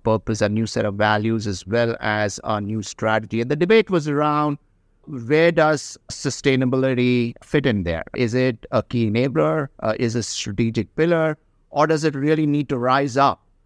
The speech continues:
and become, uh, part of the core purpose as to why Prudential is in the business of insurance and asset management? And towards that,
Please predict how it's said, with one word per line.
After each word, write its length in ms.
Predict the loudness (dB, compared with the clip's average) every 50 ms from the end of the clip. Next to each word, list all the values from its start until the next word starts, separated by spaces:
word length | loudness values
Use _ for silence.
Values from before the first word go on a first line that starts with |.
| _ _ _ _ -4
and 200 | -2 0 0 0
become, 640 | -2 -4 -4 -2 0 0 2 0 0 0 -2 -4 -6 -8
uh, 320 | -4 -2 0 2 2 0
part 340 | -2 -4 -4 -2 -2 0 -2 -2
of 100 | -2 -4
the 60 | -6
core 240 | -4 -2 -2 -2 -2
purpose 640 | 0 0 0 0 0 0 -6 -8 -6 -8 -14 -14 _ _ _ _ -4
as 360 | 0 0 0 0 -2 -10 -12 _ -2
to 680 | -2 0 0 0 -2 -2 -4 -4 -4 -4 -6 -6 -8 -10
why 440 | -6 -6 -2 2 4 4 4 4 0
Prudential 840 | -2 -4 -2 0 0 0 0 -2 -4 -4 -4 -2 0 0 0 -2 -2
is 220 | 0 -2 -2 0 0
in 120 | -2 -2
the 60 | -2
business 600 | -2 0 -2 -2 -2 -2 -2 -2 -2 -2 -4 -8 -12 -6
of 320 | -2 0 0 0 0 -2
insurance 500 | -4 -6 -4 -2 -2 0 0 0 -2 -4
and 100 | -4 -4
asset 300 | -2 -4 -4 -4 -6 -8
management? 460 | -6 -6 -6 -6 -8 -10 -12 -14 -16 -16 _ _ _ _ _ _ _ _ _ -2
And 260 | 0 0 0 0 0 0
towards 340 | 4 4 4 2 2 0
that, 380 | 0 2 4 4 4 4 2